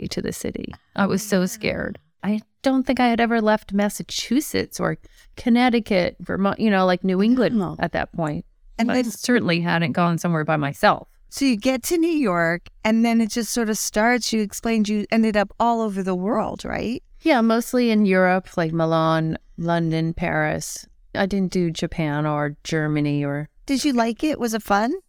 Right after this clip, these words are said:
Speaker 1: It was a lot of fun. It was challenging. It was completely out of the box. I was traveling everywhere, meeting random people and going to different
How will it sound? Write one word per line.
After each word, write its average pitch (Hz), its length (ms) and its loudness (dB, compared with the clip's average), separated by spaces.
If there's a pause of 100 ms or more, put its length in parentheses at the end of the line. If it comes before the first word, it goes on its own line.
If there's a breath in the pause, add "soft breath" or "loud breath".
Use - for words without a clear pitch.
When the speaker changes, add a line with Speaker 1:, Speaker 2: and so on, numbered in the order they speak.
(160)
Speaker 1:
It 285 220 2
was 440 220 -2
a 415 60 0
lot 403 240 2
of 403 80 -2
fun. 392 480 -2
It 240 160 2
was 254 280 0 (120)
challenging. 185 920 2
It 190 200 0
was 175 320 -2
completely 185 1080 0
out 170 160 4
of 170 60 0
the 165 80 0
box. 165 520 0
I 165 120 0
was 185 160 -2
traveling 247 600 2
everywhere, 185 760 0 (220)
meeting 214 840 2
random 196 400 4
people 208 680 0
and 175 440 0
going 190 380 2
to 202 100 -4
different 196 520 -2